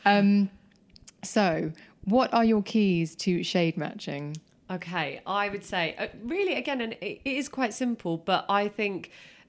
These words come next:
Speaker 2: intensity is always been quite a big thing. We've always kind of thought light, medium or dark.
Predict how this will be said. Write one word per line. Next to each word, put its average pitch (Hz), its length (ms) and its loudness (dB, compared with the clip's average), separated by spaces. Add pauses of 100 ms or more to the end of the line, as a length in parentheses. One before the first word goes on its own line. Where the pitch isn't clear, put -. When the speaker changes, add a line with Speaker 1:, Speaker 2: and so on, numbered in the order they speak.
Speaker 2:
intensity 277 1160 -4
is 214 520 0 (160)
always 220 240 0
been 196 160 -2
quite - 200 -8
a - 40 -8
big 170 180 -4
thing. 156 200 -4
We've 165 160 -2
always 226 260 0
kind 208 180 -4
of 185 60 -6
thought 170 400 -4
light, 214 260 -2
medium 180 300 -4
or 160 80 -2
dark. 143 480 -6